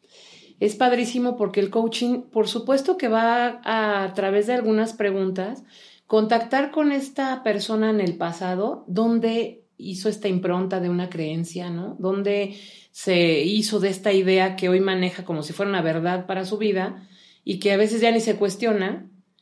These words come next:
Y a través de estas preguntas, y algunas veces las preguntas son para confrontar, otras para reencuadrar, es decirle a la persona, pregúntate a ti mismo si esto que aprendiste por una experiencia en el pasado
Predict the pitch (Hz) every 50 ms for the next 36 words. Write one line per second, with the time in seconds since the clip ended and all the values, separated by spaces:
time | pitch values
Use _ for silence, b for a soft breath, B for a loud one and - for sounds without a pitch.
0 | _ _ 190 196 190 190 208 196 196 202 202 214 208 - 226 226 - 226 220 208
1 | 214 214 208 208 214 208 208 208 - 185 175 170 170 175 190 202 196 202 196 185
2 | 190 190 190 202 190 - - - - 160 165 160 165 - - 165 160 160 165 170
3 | 180 180 180 196 185 185 185 180 185 - - - 190 185 185 196 208 165 - 165
4 | 160 160 156 190 202 226 226 220 208 196 202 - 185 170 165 165 160 156 160 160
5 | - 156 156 156 156 165 202 277 B B B B B B B B B B B B
6 | 226 196 208 220 214 214 214 185 190 185 185 214 208 208 202 196 185 185 190 185
7 | 185 202 208 202 196 190 185 - - - _ _ _ - 214 208 202 220 254 269
8 | 269 262 226 233 - 175 165 165 - 208 208 208 202 202 190 190 175 170 170 185
9 | - - - - - 208 196 - - 254 311 302 311 - - 247 247 247 - 220
10 | 196 185 185 190 185 185 190 190 214 214 202 - - 208 196 190 180 - - 202
11 | 175 180 190 196 202 196 - - 185 180 180 190 185 196 190 185 180 170 - 185
12 | 190 196 214 196 196 202 - - - b